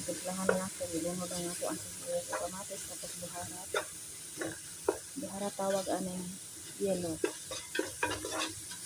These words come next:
So ano siya ang ipang mix ipang karon para malasa-lasa.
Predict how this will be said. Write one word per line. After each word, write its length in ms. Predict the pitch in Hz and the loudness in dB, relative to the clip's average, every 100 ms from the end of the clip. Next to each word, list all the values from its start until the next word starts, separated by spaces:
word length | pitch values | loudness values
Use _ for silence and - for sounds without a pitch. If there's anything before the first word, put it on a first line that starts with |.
| - - - - - | -4 -2 -2 -2 8
So 80 | 180 | 8
ano 260 | 190 220 220 | 8 8 8
siya 180 | - 185 | 6 2
ang 100 | - - | 4 4
ipang 360 | - 180 180 190 214 - - - - 196 | 2 0 0 -2 -4 -4 -2 -2 0 2
mix 100 | 196 - | 4 6
ipang 560 | 208 - 185 180 180 180 | 4 4 2 2 0 0
karon 420 | 175 170 170 175 | 0 0 -2 -2
para 180 | - 175 165 | 2 2 4
malasa-lasa. 760 | 160 165 - 170 170 165 - | 4 2 0 -4 -4 -4 -6